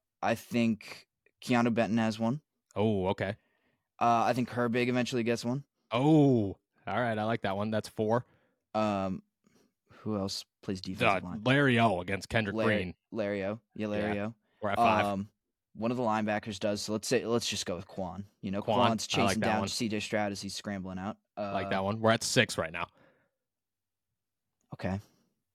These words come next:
Speaker 2: <laughs>
Speaker 1: I don't know.
Speaker 2: I'm saying
Speaker 1: But, but,
Speaker 2: Desmond
Speaker 1: like
Speaker 2: King. I'm saying Desmond King gets a sack.
Speaker 1: Okay.
Speaker 2: One of the
Speaker 1: Okay.
Speaker 2: nickels, but I'm gonna guess it's Desmond King.
Speaker 1: Okay. Throw Desmond King in there. And then, like, probably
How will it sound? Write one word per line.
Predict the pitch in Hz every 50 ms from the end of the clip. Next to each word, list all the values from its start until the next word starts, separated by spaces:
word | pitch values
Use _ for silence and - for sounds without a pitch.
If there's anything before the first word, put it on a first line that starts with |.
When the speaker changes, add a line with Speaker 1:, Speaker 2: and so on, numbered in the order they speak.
| _ _ _ -
Speaker 2:
<laughs> | - - - - 107 - - - 135 117 104 _ _ _ - - _ - - -
Speaker 1:
I | 226
don't | 277 294
know. | 254
Speaker 2:
I'm | - 180
saying | 196 202 180 175
Speaker 1:
But, | 156
but, | 156
Speaker 2:
Desmond | 147 185 233
Speaker 1:
like | 220 190
Speaker 2:
King. | - 139 107 90 - -
I'm | 117 131
saying | - 156 139 135
Desmond | 127 135 127 123 139 123
King | - 135 127 120
gets | 117 113 -
a | -
sack. | - - 151 175 180
Speaker 1:
Okay. | 180 240 240 214 - -
Speaker 2:
One | 151 180 190
of | 196
the | 190 185
Speaker 1:
Okay. | 175
Speaker 2:
nickels, | 165 147 - 101 87 -
but | - 127
I'm | 135 147
gonna | 151 147
guess | 131 143 135 131 -
it's | 131 113 -
Desmond | - 131 120 104 110 107 95
King. | - 85 - - _ _ _ _ _ _ - -
Speaker 1:
Okay. | 110 98 104 120 139 _ _
Throw | - 120
Desmond | 107 110 107 107 113 107 -
King | 113 107 113
in | 120 127
there. | 131 139 139
And | 85 127 135
then, | 143 143 147
like, | 147 143 139 _ _ _ - _ -
probably | 131 135 165 180 185 185 190 185